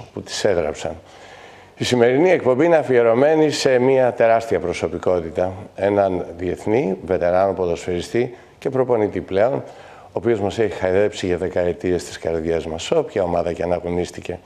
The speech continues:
από τον εθνικό που ξεκίνησε μέχρι την εθνική ομάδα. Κυρίες και κύριοι, ο Γκούλιτ, έτσι τον έλεγαν, της Ελλάδας, γιατί την εποχή που έπαιζε μεσορανούς στην Ευρώπη,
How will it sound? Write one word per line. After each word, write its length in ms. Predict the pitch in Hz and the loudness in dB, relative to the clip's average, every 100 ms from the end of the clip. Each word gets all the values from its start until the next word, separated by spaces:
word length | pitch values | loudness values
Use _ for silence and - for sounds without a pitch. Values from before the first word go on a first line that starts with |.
| - - - - - | -20 -20 -20 -20 -8
από 200 | - 98 | -6 -4
τον 160 | 98 90 | -2 -4
εθνικό 400 | 80 90 - 139 | -4 -4 -2 -2
που 100 | 113 | -4
ξεκίνησε 760 | - 82 110 131 147 - 156 117 - - _ | -8 -4 -2 -2 -2 -4 -6 -8 -16 -20 _
μέχρι 200 | 117 110 | -6 -4
την 140 | 98 | -4
εθνική 340 | 90 87 87 92 | -4 -4 -4 -2
ομάδα. 440 | 87 85 85 85 - - - - - - | -2 -2 -4 -6 -14 -20 -20 -20 -20 -16
Κυρίες 240 | - 127 | -2 0
και 120 | 131 101 | 0 -2
κύριοι, 480 | 104 117 127 127 - - _ | 0 2 0 -2 -10 -20 _
ο 100 | - | -8
Γκούλιτ, 500 | 95 95 139 107 95 | -6 -2 0 0 -2
έτσι 300 | 104 104 - | -2 -2 -6
τον 160 | 98 87 | -4 0
έλεγαν, 400 | 95 101 98 98 | 0 0 0 -4
της 200 | - - | -6 -6
Ελλάδας, 500 | 92 98 90 85 90 | -2 0 0 -4 -4
γιατί 420 | 98 92 104 - - - - - | -4 -2 -2 -4 -12 -20 -20 -12
την 100 | - | -4
εποχή 320 | 104 95 95 143 | -2 -2 -4 -2
που 120 | 104 | 0
έπαιζε 540 | 123 135 139 151 143 - | 2 0 0 0 -2 -4
μεσορανούς 640 | 104 - 98 92 104 113 | -4 -2 0 2 0 -2
στην 180 | - 92 | -4 -4
Ευρώπη, 560 | 87 87 110 123 151 | 0 2 2 0 -6